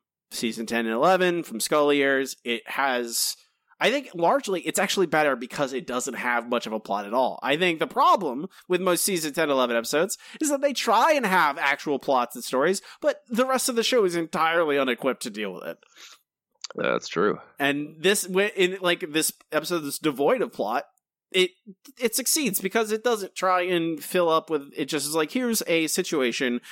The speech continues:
Speaker 1: fill it with jokes."
Speaker 2: Yeah, and honestly, I kinda wish they would do a few more of these in, in the current seasons because they seem to be doing not so hot on other stuff.
Speaker 1: I th-, yeah, I think they would just, if they just choose a setting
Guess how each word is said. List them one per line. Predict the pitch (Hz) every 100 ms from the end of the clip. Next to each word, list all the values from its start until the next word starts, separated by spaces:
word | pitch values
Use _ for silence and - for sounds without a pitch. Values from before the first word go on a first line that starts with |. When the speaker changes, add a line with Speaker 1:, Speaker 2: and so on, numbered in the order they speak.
| -
Speaker 1:
fill | - 139
it | 120
with | 117
jokes." | 104 - - - - _ _ _ _ - - - - - -
Speaker 2:
Yeah, | - 113
and | 156
honestly, | 202 202 -
I | -
kinda | 202 214
wish | 175 170
they | 170
would | 170 165 165 190 - -
do | 123 190
a | 147
few | 123 110
more | 90 85
of |
these | 82 - 87
in, | 82
in | 76
the | 90
current | 87 104 87
seasons | 85 87 85 85 80
because | 98 101 92 90 -
they | 90 104
seem | - 127 117
to |
be | 101 104 92 - -
doing | 113 104 98
not | 104 104
so | 117 95
hot | 120 104
on | 104
other | 92
stuff. | - - - - _ _ - -
Speaker 1:
I | 190 202
th-, | 196 _
yeah, | 202 165
I | 139
think | 151 226 214
they | 196
would | 190
just, | 180 - - 180
if | 175
they | 208
just | 208 208
choose | - 247 233 196
a | 156
setting | - - 208 220 117 113 120